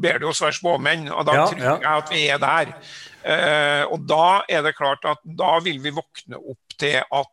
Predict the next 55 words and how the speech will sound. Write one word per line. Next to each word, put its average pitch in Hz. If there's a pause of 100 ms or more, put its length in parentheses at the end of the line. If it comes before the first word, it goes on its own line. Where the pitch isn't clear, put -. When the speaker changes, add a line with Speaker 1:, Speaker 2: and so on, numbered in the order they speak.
Speaker 1:
det 143
ikke -
er -
alle 131
dem 120
som -
er 131
permittert 139
i 147
dag, 143
som 131 (420)
har 135
noen 143
jobb 131
å 135
gå 117 (120)
tilbake -
til, 143
altså 139
jobbene 127
er 123
rett -
og 113
slett 139
Speaker 2:
Mm. 135
Speaker 1:
forsvunnet. 135 (560)
Og 151
da 151 (180)
vil 131
nok 143 (100)
det 175
her 143
med 143
sysselsetting, 131
verdiskaping, 135
nye 135
jobber 127
og -
så -
videre 127
være 127 (100)
et 160
annet 110
av 139
de 127
her 127
temaene 123
som 139
åpenbart 113
kommer -
til -
å 143
bli 127
diskutert. - (160)
Speaker 2:
Mm. -